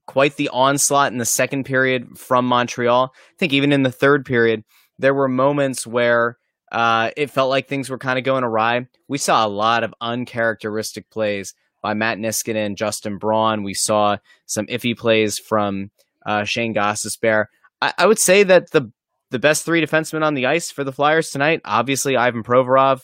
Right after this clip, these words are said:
I think was, was excellent, had the, uh, the first goal of the game. And then I, I think the pair of Sanheim and Myers, once again, you know, was a stabilizing force, but the veteran defenseman on this team,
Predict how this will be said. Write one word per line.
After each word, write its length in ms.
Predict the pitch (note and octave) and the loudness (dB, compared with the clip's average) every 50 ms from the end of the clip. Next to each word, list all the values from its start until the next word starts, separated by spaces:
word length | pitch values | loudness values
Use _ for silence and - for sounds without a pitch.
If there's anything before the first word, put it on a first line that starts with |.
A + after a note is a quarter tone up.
| - - | -10 -16
I 60 | G2+ | -12
think 220 | F#2+ G#2+ G2+ - G2+ | -12 -10 -10 -10 -10
was, 360 | G2+ F#2 E2+ - - - - _ _ _ - | -10 -8 -8 -10 -10 -12 -14 _ _ _ -18
was 120 | - - | -16 -10
excellent, 560 | - G#2+ A2+ - - - C3+ C3 C#3 C#3+ D3+ - _ _ _ _ _ _ _ | -8 -8 -8 -6 -6 -4 -2 -2 -2 -2 -4 -8 _ _ _ _ _ _ _
had 340 | - A2+ A#2 A2+ F#2+ F#2+ | -4 -2 -2 -2 -2 -4
the, 240 | G#2+ A2+ G#2+ G#2 G#2 | -6 -6 -4 -4 -4
uh, 240 | G2+ G2 G2 G2 G2 | -2 -2 -4 -4 -6
the 100 | - G2 | -8 -6
first 300 | - B2 A#2+ A#2 - - | -4 -2 -2 -2 -2 -2
goal 160 | C3 B2 A#2+ | -2 0 0
of 60 | A2 | 0
the 40 | A2 | 0
game. 300 | G#2 B2 B2+ C3 B2+ B2 _ _ _ _ _ _ _ _ - | 0 0 0 0 -2 -4 _ _ _ _ _ _ _ _ -2
And 120 | - F#3 | 2 2
then 100 | G#3 A3 | 4 4
I, 160 | A3+ A#3 - - | 4 2 2 2
I 120 | G3 G3 | 0 0
think 240 | - G#3+ G#3+ G#3 G#3+ | 2 2 0 2 2
the 80 | A3 | 0
pair 260 | G#3 - G#3 G#3+ G#3+ G#3+ | 0 2 4 4 4 4
of 80 | F#3+ | 4
Sanheim 460 | - - F#3 F#3 F#3 F3+ F#3 F#3 F#3 | 2 2 2 2 2 2 2 2 2
and 80 | F3 D#3+ | 2 2
Myers, 340 | D3+ D3+ E3 E3+ D#3 C3 - | 2 2 4 2 2 0 0
once 220 | C#3+ D3 C#3+ - | -2 -2 -2 -4
again, 420 | D3 C#3 C#3+ C#3 C#3+ D3 D3 D3 D3 _ _ _ _ _ _ | -2 0 0 2 2 0 -2 -4 -8 _ _ _ _ _ _
you 120 | - B2+ C3 | -6 -2 0
know, 100 | C3+ C3+ | 2 2
was 140 | C3 A#2+ A#2+ | 0 0 -4
a 20 | |
stabilizing 560 | - - C#3 C#3 C3 C3+ C3+ C3+ B2+ A#2+ A#2 | -2 -2 0 0 2 2 2 2 2 0 -4
force, 340 | - - C#3+ C#3+ C#3+ C3+ - | -8 -4 -2 -2 -2 -2 -2
but 220 | - B2+ A2+ G2 - _ _ _ _ _ _ _ _ _ _ _ _ _ _ _ _ _ _ _ _ | -2 -2 -4 -4 -4 _ _ _ _ _ _ _ _ _ _ _ _ _ _ _ _ _ _ _ _
the 260 | G2+ A#2 G#2+ A#2+ C3+ | -16 -10 -6 -4 -4
veteran 560 | A#2+ G#2+ G2+ G#2 C3+ D#3+ G#3 A#3+ A#3 G3+ D#3+ | -4 -4 -2 0 2 4 4 4 4 2 2
defenseman 480 | - C3 - D#3 F#3 G3 - - D3 C3 | 0 0 2 2 2 2 0 0 0 2
on 140 | A#2+ A2+ G#2+ | 2 2 2
this 200 | G#2 - - - | 0 -2 -4 -6
team, 440 | - - A2 G2 F2+ F2 E2+ F#2 | -8 -8 -8 -8 -8 -10 -14 -16